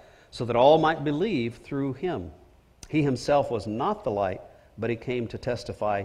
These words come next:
to the light. The true light, which enlightens everyone, was coming into the world."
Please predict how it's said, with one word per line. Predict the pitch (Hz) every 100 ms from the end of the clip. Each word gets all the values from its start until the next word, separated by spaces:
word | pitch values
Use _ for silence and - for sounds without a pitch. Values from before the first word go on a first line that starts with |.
| -
to | - 185 104 - -
the | 104
light. | 92 90 - - - _ _ _ _ _
The |
true | - - 262
light, | 170 101 101 -
which | - -
enlightens | 101 110 139 131 117
everyone, | 165 131 95 90 90 - - _ -
was | 101 95
coming | 110 101 95
into | 92 85
the | 92
world." | 87 80 67 -